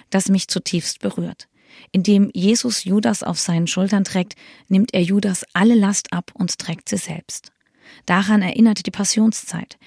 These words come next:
die Zeit vor Ostern. Jesus geht bis in den Tod, um mich und meine Schuld zu tragen. Nicht einfach vergeben und vergessen.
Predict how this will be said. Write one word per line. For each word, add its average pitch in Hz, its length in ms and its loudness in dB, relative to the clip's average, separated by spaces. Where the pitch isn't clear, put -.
die 175 80 -8
Zeit 220 280 2
vor - 240 0
Ostern. - 440 -4
Jesus 240 420 2
geht - 280 0
bis 247 180 2
in 226 160 4
den 190 160 2
Tod, 208 340 -2
um 180 160 2
mich 226 340 2
und 165 160 -6
meine 196 280 2
Schuld 175 300 -2
zu - 200 -10
tragen. - 500 -10
Nicht 254 300 2
einfach 180 440 0
vergeben - 540 -6
und - 160 -8
vergessen. - 520 -10